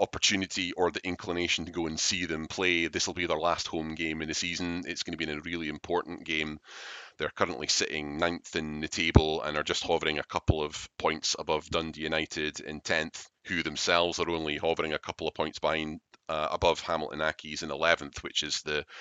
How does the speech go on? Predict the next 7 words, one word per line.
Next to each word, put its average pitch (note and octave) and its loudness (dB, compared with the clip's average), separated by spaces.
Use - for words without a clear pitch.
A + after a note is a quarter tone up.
the D2+ -2
relegation D#2 4
playoff E2+ 0
spot - 0
this D#2 -2
season. D2+ -4
So D2+ 0